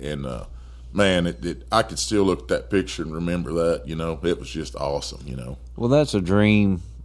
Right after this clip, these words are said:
Speaker 2: Uh, anybody, and we all love this sport. We all love doing it. But that's a, I mean, I couldn't imagine, even when I'm in the finals of a s-, lot smaller hunt than the World Hunt, and you get that, especially when it's the end of the cast, and this,
Speaker 1: Yes.
Speaker 2: this coon is to win it.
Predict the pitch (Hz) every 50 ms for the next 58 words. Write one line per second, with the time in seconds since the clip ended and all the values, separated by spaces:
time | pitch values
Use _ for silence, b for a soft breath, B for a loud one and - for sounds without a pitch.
0 | - - - - - - - - 120 127 151 160 160 151 123 123 117 107 104 104
1 | - 120 127 123 123 131 135 131 120 107 101 95 90 87 82 85 82 - - -
2 | 90 87 87 87 90 92 92 90 87 87 87 85 80 80 82 82 80 80 80 78
3 | - - - - - - - - 113 110 - 131 135 123 101 - - 92 85 90
4 | 92 - - - - 117 104 98 101 101 98 113 - 107 117 117 - 123 - 107
5 | 101 95 95 98 95 95 95 92 80 82 87 87 85 85 87 - 156 185 202 190
6 | 147 120 117 117 123 131 131 120 113 104 92 - - 101 104 104 104 101 98 90
7 | 90 90 82 78 85 87 82 - - 107 - 67 98 110 101 101 104 - - -
8 | 110 101 98 90 92 82 95 98 92 87 - 98 92 90 90 95 104 113 113 92
9 | 104 98 90 87 - - - b b b b b b b b b b b - 104
10 | 104 107 110 104 110 131 143 139 143 - 127 113 107 104 - 104 101 - - 151
11 | 147 139 131 - 131 123 113 110 107 104 95 92 - - 92 92 92 107 127 127
12 | 120 107 110 107 - - 98 95 92 90 87 85 82 - - - - 90 90 87
13 | 92 117 123 120 107 90 - 127 113 123 127 - - - - 127 127 120 117 107
14 | - - 110 98 98 104 101 98 98 -